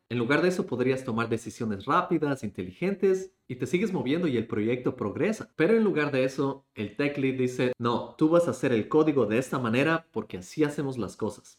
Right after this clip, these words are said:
Y el desarrollador dice, "No, yo no voy a seguir lo que hace el tech lead, voy a hacer otra cosa".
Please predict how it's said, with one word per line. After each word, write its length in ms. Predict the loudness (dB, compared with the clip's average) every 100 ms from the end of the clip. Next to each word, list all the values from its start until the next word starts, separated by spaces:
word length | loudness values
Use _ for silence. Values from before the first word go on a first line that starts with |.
| _
Y 80 | -2
el 100 | 4
desarrollador 760 | 4 4 2 2 2 2 2 2
dice, 380 | 0 0 -2 -2
"No, 520 | -2 2 2 0 -4
yo 120 | -4
no 100 | -2
voy 160 | 0 0
a 60 |
seguir 340 | -2 -6 -2 0
lo 120 | 0
que 100 | 0
hace 160 | -4 -4
el 80 |
tech 200 | -2 -2
lead, 280 | 0 0 -2
voy 180 | -4 -2
a 40 | -2
hacer 220 | -4 -2
otra 280 | 0 -2 -2
cosa". 480 | -4 -4 -6 -10